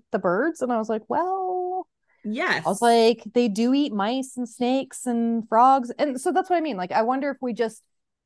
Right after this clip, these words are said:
Speaker 1: I think we too quickly assumed what dogs and cats ate
Speaker 2: Yeah, we, we took their
Speaker 1: naturally.
Speaker 2: normal stuff out. Like, they don't
Speaker 1: Yeah.
Speaker 2: eat lizards anymore. They don't eat bugs. They don't eat all this stuff, right?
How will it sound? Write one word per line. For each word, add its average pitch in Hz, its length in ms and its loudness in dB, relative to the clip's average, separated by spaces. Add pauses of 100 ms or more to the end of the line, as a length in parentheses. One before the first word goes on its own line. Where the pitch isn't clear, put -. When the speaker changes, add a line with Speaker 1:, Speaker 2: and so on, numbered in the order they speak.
(680)
Speaker 1:
I 240 80 2
think 311 240 0
we 302 180 4
too 269 300 -2
quickly 254 540 0
assumed 190 680 -2 (120)
what 180 380 4 (100)
dogs 175 320 2
and 170 120 -10
cats - 540 -6 (600)
ate 190 180 0
Speaker 2:
Yeah, 165 200 0
we, 220 280 -4
we 233 160 0
took 185 80 2
their - 260 4
Speaker 1:
naturally. 285 140 4
Speaker 2:
normal 185 480 0
stuff 170 380 -4
out. 131 320 -6
Like, 175 280 -2
they 208 100 6
don't 226 200 2
Speaker 1:
Yeah. 202 260 6
Speaker 2:
eat - 40 6
lizards 180 380 2
anymore. 170 460 -2
They 175 160 2
don't 202 180 0
eat 220 220 -6 (180)
bugs. 160 480 -2
They 196 120 0
don't 196 220 0
eat 185 280 -2
all 175 140 -4
this 160 200 -4
stuff, - 480 -10
right? 156 360 -4